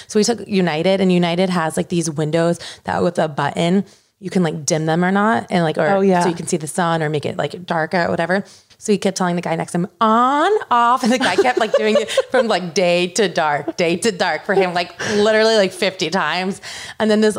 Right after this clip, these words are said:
Speaker 1: other woman in the aisle over, she kept saying hi to him. And then she started showing him photos of her cat. And then, like,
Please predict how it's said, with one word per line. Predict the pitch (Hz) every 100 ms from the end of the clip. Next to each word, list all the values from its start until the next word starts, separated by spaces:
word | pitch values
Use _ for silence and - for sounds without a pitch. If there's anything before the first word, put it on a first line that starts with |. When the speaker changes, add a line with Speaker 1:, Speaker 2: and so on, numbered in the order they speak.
| -
Speaker 1:
other | - 233
woman | 226 226
in | 220
the | 208
aisle | 185 185
over, | 196 190
she | 190
kept | 220 208
saying | 202
hi | 185 196
to |
him. | 196 208 - - -
And |
then | 202
she | 185
started | - 202 180
showing | 214 185
him | 180 175 - - -
photos | 208 185 180
of | 175 -
her | 156
cat. | - 254 254 262 262 - - -
And | - 208
then, | 202
like, | 214 202